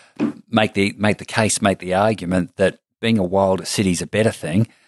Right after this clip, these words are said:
and wilder looks a bit different. But if you're brought up with a, a neat manicured lawn, a rose garden, a couple of, uh, specimen trees,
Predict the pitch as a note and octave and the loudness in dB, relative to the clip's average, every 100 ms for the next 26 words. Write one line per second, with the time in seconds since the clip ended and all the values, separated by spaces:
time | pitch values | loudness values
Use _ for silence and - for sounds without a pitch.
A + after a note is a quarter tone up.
0 | _ - F#2 G#2+ G#2+ G2+ F#2 A2+ - - | _ -8 -2 2 2 2 -2 -4 -4 -4
1 | F2 - A2+ F#2+ D#2 - _ - A2 F3 | -4 -4 0 0 -2 -8 _ -4 -2 0
2 | G3 A2 - G#2 F#2+ F2+ F#2 F2+ F2+ F2 | 0 0 -2 0 2 0 -2 0 0 0
3 | _ _ - F#2+ G2 G#2+ G#2+ - G2 G2 | _ _ -8 -2 0 0 -2 -4 -2 -2
4 | - G2+ F#2+ F#2 A#2 C3 C3 B2+ G2+ F2 | -2 -2 -2 -2 0 2 2 2 0 0
5 | A2+ A#2 G#2+ - A2 A2+ A2 G2 G2+ D#3 | 2 2 -2 -4 0 2 2 -2 -4 -4
6 | - B2 G#2+ F2 A2 - - A#2 - G#2+ | -2 -2 -2 2 0 0 -2 -2 0 0
7 | G2+ - A2+ A2+ A2 G#2+ - | 0 0 0 0 0 -2 -4